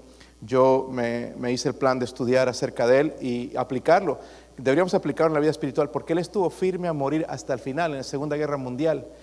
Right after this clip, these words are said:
Nosotros tenemos que ganar esa guerra. Vamos a ir hasta el final, vamos a luchar, vamos a pelear, vamos a dar nuestras vidas.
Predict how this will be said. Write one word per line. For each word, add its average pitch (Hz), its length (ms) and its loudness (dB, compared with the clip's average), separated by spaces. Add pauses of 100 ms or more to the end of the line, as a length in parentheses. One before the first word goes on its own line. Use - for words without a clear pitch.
(300)
Nosotros 170 560 0
tenemos 156 400 -2
que 139 140 0
ganar 139 400 2
esa 135 240 -4
guerra. 127 400 0 (340)
Vamos 170 480 4
a 185 40 4
ir 185 160 8
hasta 151 260 4
el 139 80 2
final, 151 500 2 (180)
vamos 208 460 8
a 175 80 10
luchar, 165 760 6
vamos 233 380 8
a 202 140 8
pelear, 175 440 8
vamos 254 400 8
a 190 80 12
dar 190 220 8
nuestras 170 340 4
vidas. 156 320 6